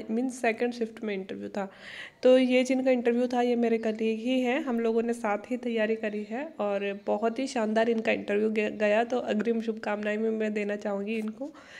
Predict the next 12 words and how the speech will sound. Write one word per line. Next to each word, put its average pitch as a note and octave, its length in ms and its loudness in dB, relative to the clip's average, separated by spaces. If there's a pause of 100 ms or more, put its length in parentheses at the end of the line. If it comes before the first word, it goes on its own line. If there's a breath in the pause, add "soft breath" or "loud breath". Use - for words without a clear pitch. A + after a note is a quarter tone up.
(220 loud breath)
नाम A3+ 300 4
अभी A#3+ 180 2
रिवील A#3 380 0
नहीं A3+ 240 2
करेंगे A3+ 380 0
क्योंकि A#3 240 -4
सबकी A3 320 -4
अपनी G#3+ 200 -2
अपनी G#3+ 220 -4
प्राइवेसी G3+ 500 -2
होती A3 320 0
है, C4 200 0